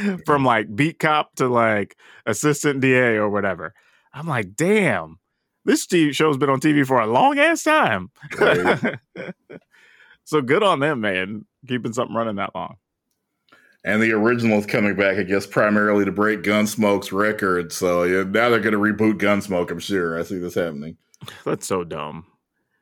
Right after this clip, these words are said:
Speaker 1: I mean, you know, W W E still holds on to being the longest running episodic show on television, twice between, like, Raw and SmackDown. So, th-,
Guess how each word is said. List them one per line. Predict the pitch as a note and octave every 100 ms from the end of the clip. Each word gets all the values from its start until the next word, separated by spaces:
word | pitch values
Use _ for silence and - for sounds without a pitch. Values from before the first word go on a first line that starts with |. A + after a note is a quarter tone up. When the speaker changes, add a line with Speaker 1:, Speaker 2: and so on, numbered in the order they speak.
| _ _ -
Speaker 1:
I |
mean, | C3 C#3 C#3
you | D3
know, | A2+ G2 F#2+
W | - B2+ B2
W | A2+ A2+
E |
still | A2 A#2 G#2
holds | G#2+ G2
on | G#2+ G#2 G2+
to | G2+ G2 F2+ - -
being | B2 A2+
the | G#2+
longest | G2 A2 G#2+ G#2+
running | G#2 G2
episodic | G2 G#2 A2 G2 G2
show | - G#2 G2+ F#2 F2+ G#2 _ _ -
on | A2 G2+
television, | G#2+ G2+ F2 D#2+ E2+ E2+ _ _ _
twice | - A#2 G#2 -
between, | - G#2 G#2 G#2
like, | G2+ F#2 - _ _ _ _ _
Raw | G2+ G#2 G2+
and | F#2
SmackDown. | F2 G#2 F#2+ - D#2 D#2 F2+ _ _ _ _ _
So, | - F#2+ F2+ E2+ _ _ _ _ _ _ _ E4+ B3
th-, | G2+